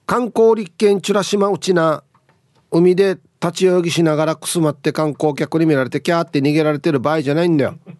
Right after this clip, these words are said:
ふら、順によ。<laughs> なんかもう、コンベンションビューローとかの人に怒られたらいいの、マジで。<laughs> さあ、アンサー A。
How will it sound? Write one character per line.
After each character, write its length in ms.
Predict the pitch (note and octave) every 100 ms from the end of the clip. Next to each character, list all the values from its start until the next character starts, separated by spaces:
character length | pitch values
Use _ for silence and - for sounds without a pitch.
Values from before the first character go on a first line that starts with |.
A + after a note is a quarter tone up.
| - - - - _ - _ _ _ _
ふ 220 | - F#2
ら、 260 | D#2+ C#2+ D2+
順 360 | F2 A2 A2+ G#2
に 140 | G2
よ。 120 | F#2 E2+
<laughs> 60 | F2 F#2 - - - - A3 - - G#3+ - - _ - _ - - - - - _
な 80 | E3+
ん 40 |
か 80 | G#3+
も 260 | C#3 E3 E3
う、 60 | _
コ 120 | A3
ン 100 | B3
ベ 120 | B3+
ン 60 | A#3+
シ 100 | G#3+
ョ 20 |
ン 120 | G#3+
ビ 80 | G#3+
ュ 80 | A3+
ー 20 |
ロ 100 | A#3
ー 20 | B3
と 80 |
か 80 | A3+
の 60 | C3+
人 120 | A#2
に 60 | E3
怒 180 | G#3
ら 80 | D4
れ 60 | A#2
た 80 | A2+
ら 40 |
い 40 |
い 20 | G#2+
の、 100 | G2+
マ 120 | G2+
ジ 100 | G2
で。 80 | F3 E3 - - - - A3 - _
<laughs> 840 | _ _ _ _ _ _ - - -
さ 300 | D#3+ D#3+ -
あ、 320 | _ _ -
ア 60 | G#3
ン 80 |
サ 200 | G#3+ F3
ー 100 | D3+
A。 200 | F3+ D#3